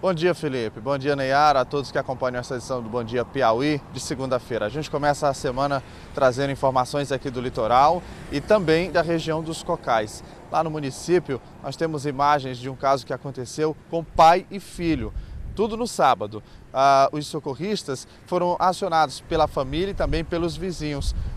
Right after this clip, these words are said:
para atender, não é, uma ocorrência em que o Domingos Francisco Araújo, de sessenta e dois anos, é,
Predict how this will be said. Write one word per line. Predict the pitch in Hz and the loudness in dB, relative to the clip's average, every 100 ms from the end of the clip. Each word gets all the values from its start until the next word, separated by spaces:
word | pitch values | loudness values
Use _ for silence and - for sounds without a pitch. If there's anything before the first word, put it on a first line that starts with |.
| - | 4
para | 156 160 165 | 8 10 8
atender, | - 180 147 151 156 - - | 6 0 4 4 6 4 2
não | 131 | 4
é, | 135 151 - | 2 2 2
uma | 160 160 | 4 4
ocorrência | 156 175 147 143 127 - 127 - | 4 2 2 0 -2 0 -2 -2
em | 135 160 | -2 -2
que | 170 | 0
o | 151 | 0
Domingos | 156 143 170 220 214 233 - | 0 0 -2 -2 -4 -6 -4
Francisco | 202 180 - 170 160 - | 0 0 2 -2 -2 0
Araújo, | 156 143 139 160 170 151 - - - | 2 4 4 2 2 0 -4 -10 -8
de | 156 | -6
sessenta | - 180 - 196 180 | -4 -4 -2 -4 -4
e | 160 | -4
dois | 147 131 | -4 -4
anos, | 151 160 165 - - - - | -4 -6 -8 -12 -10 -8 -6
é, | 147 151 147 143 | -2 0 2 0